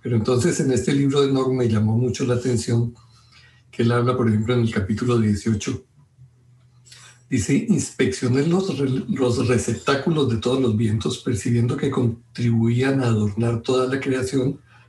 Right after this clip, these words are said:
y a guardar los cimientos de la tierra. Examiné la piedra que sostiene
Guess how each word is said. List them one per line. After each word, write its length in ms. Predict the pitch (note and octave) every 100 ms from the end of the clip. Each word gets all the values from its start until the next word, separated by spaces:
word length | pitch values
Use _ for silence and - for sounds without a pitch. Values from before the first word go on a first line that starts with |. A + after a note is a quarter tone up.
| _
y 80 | B2+
a 60 |
guardar 400 | A#2+ A#2 G#2+ A#2+
los 180 | B2 C#3
cimientos 720 | - C3+ A#2 A#2 B2 A2 C3+
de 80 | C3
la 160 | G#2+ G2+
tierra. 480 | G3+ F#3 G2+ - _ _ _ _ _
Examiné 600 | - A#2 - A2+ B2 B2
la 220 | C#3 F3 -
piedra 480 | F3 F3 D#3+ E3+
que 140 | E3+ C#3
sostiene 920 | - A#2 - - - C3 C3 D3 E3+